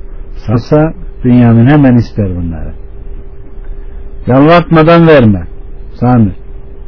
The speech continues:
Yalvartmadan <laughs> verme bak. <laughs> Vaziyet, senin yardımcıların çok. Ha, ben çoktan bu işlere bakmadım. Sen görürsün Bünyamin.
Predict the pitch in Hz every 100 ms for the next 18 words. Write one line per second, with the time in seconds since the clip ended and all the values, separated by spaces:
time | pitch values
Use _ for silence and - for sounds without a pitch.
0 | - - 117 139 160 175 - 165 - 233
1 | 202 151 123 120 120 95 85 - - -
2 | 160 - - - - 165 - - - -
3 | - 117 110 - - - - - - -
4 | - - - - - - - - - -
5 | 117 117 143 139 - 139 143 139 135 127
6 | 131 127 131 131 131 - 123 104 - -
7 | - - - - - 147 143 131 143 143
8 | 165 151 170 160 151 - - - - -
9 | 147 143 147 - 151 147 143 139 - 135
10 | 143 147 143 143 151 156 156 - 110 104
11 | 98 85 80